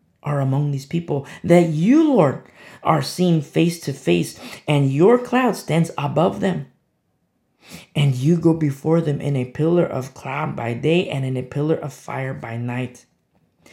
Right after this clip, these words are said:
Now, if you kill these people as one man, notice the unity of the assembly, multitudes of people, tens of thousands, hundreds of thousands,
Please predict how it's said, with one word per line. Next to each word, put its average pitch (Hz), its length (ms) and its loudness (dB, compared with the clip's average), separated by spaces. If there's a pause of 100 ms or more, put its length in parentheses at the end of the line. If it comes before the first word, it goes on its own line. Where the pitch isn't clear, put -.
(500)
Now, 143 280 0
if 170 200 6
you 175 120 2
kill 185 320 2
these 180 240 -2
people 175 440 0
as 139 220 2
one 160 400 2
man, 170 260 2
notice 175 280 2
the 156 80 0
unity 147 600 0
of 131 140 -6
the 143 140 -4
assembly, 139 600 -4 (200)
multitudes 190 720 0
of 190 120 -2
people, 180 380 -4 (280)
tens 185 400 2
of 175 180 -2
thousands, 143 580 -2
hundreds 196 640 -2
of 147 180 -8
thousands, 143 500 -2